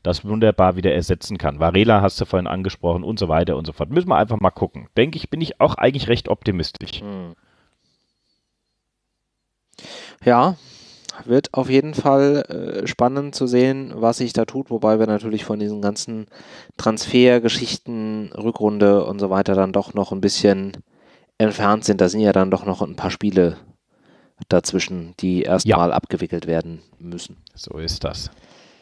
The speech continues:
Speaker 2: Was tippt ihr denn für das Spiel gegen Bremen? Herr Basti, Sie stehen als Erster in meiner Liste. Beim Länderspiel übrigens null null, nur mal so angemerkt.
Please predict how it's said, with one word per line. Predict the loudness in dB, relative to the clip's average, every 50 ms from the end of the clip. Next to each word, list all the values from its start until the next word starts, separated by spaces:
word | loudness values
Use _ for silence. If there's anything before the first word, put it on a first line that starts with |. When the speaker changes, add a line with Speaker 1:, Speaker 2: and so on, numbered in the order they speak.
| _ _ _ _ _ _ _ _ _ _ -2
Speaker 2:
Was | 0 2 2 2 2
tippt | 0 0 0 _ -6 -8 -4 2
ihr | 6 6 6
denn | 8 6 4 4 2
für | 0 2 2
das | 4 4 2 2
Spiel | 2 2 4 4 4 4
gegen | 2 2 0 0 0 0 -4 -8 -8 -6 -6 -4 -2 -2 -2 -4 -4
Bremen? | 0 2 4 4 4 4 0 -2 0 0 0 0 -2 -4 -6 _ _ _ _ _ _ _ _ _ _ _ _ _ _ _ _ _ _ _ _ _ _ _ _ _ _
Herr | -4 -4 -2
Basti, | 0 -2 -2 -2 -4 -4 -4
Sie | -4 -2
stehen | 2 2 2 2
als | 2 0
Erster | 0 0 0 0 0 -2 -2
in | -2 -2
meiner | -2 -2 -2 -2 -2
Liste. | -4 -4 -6 -8 -10 -12 _ _ _ _ _ _ _ _ _ _ _ _ _ _ _ _ _ _ _ _ _ _ _ _ _ _ _ _ _ _
Beim | 2 4 4
Länderspiel | 4 4 4 4 2 2 2 4 4 4
übrigens | 4 2 -2 -2 -2 -2 -2 -4 -4
null | 0 0 0 0 2
null, | 2 4 4 4 4
nur | 2 0
mal | 2 2 2 2
so | 2 0 0 0 -2 -2
angemerkt. | -4 -6 -6 -4 -4 -4 -6 -8 -10 -10 -12